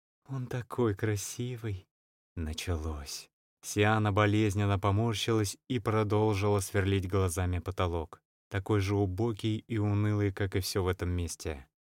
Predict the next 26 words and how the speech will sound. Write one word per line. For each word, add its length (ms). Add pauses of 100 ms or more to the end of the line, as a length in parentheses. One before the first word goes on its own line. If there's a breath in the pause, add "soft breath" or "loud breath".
(140)
Боги, 500 (220)
да 260
она 220
и 20
вправду 540
умом 380
тронулась. 680 (200)
Добровольно 640
отказаться 600
бежать 340
из 140
форта, 600 (140)
на 140
подобное 460
только 320
сумасшедшая 720
и 40
способна. 760 (200)
Что 240
самое 400
обидное, 600 (320)
она 220
ведь 160
грезила 720
о 100
свободе, 760